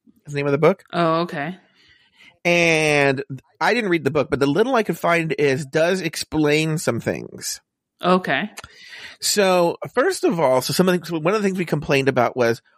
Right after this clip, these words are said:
Speaker 1: why did he quit the music thing, right?
Speaker 2: Yeah.
Speaker 1: So in the book, he quits because somebody died at one of his shows.
Speaker 2: Oh.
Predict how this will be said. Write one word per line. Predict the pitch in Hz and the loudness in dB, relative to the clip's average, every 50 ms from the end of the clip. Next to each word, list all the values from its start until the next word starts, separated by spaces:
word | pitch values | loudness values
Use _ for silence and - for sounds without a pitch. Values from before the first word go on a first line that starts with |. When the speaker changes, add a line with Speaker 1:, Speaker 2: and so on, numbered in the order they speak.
| _ | _
Speaker 1:
why | - 117 113 113 123 120 135 147 | -12 -8 0 0 2 2 2 2
did | 160 170 156 | 0 -2 -4
he | 143 151 | -4 -6
quit | 131 - - - 143 139 - _ | -8 -8 -6 -2 0 0 0 _
the | - 135 | -4 -4
music | 123 135 180 226 196 165 139 - - | -2 0 0 0 0 0 0 -2 -2
thing, | - 107 90 64 - | -8 -8 -8 -8 -8
right? | - 101 98 104 135 165 - _ | -8 -8 -4 -4 -4 -6 -6 _
Speaker 2:
Yeah. | - 196 180 160 123 104 - - - _ | -8 -6 -4 -4 -6 -8 -14 -20 -20 _
Speaker 1:
So | - - - 214 196 185 180 - | -8 -2 2 4 4 4 4 4
in | - 180 170 165 | 4 2 4 4
the | 165 151 | 4 2
book, | 147 151 - 220 262 285 233 165 139 - _ _ - | 2 0 0 2 4 4 4 4 2 0 _ _ -18
he | 147 - - 180 196 185 190 185 175 | -14 -8 -4 -2 0 2 2 2 0
quits | - - - - - 208 214 202 185 - | -2 -6 -10 -4 0 0 0 0 0 -6
because | - - 165 151 - 170 156 - - - 135 139 | -6 -6 -6 -2 0 0 0 0 -2 -12 -10 -4
somebody | - 170 180 196 180 147 | -2 0 2 2 2 2
died | 160 - 131 127 147 151 | 2 2 2 4 4 2
at | - - | 2 2
one | 127 135 135 | 2 2 2
of | 120 | 2
his | 117 104 | 0 0
shows. | - - - - 135 156 147 110 - - - - - - - - _ _ _ - - - - - _ _ _ _ _ _ - - | -2 -4 0 2 2 4 4 2 0 -2 -10 -14 -16 -16 -16 -16 _ _ _ -20 -20 -20 -20 -20 _ _ _ _ _ _ -8 -6
Speaker 2:
Oh. | 196 196 196 220 277 339 349 359 370 359 349 339 311 285 262 240 214 202 185 175 170 160 151 147 143 139 139 135 139 139 156 156 | -4 -2 0 0 0 0 0 0 0 0 0 0 0 0 2 2 2 2 0 0 0 -2 -2 -2 -4 -6 -8 -10 -12 -12 -14 -14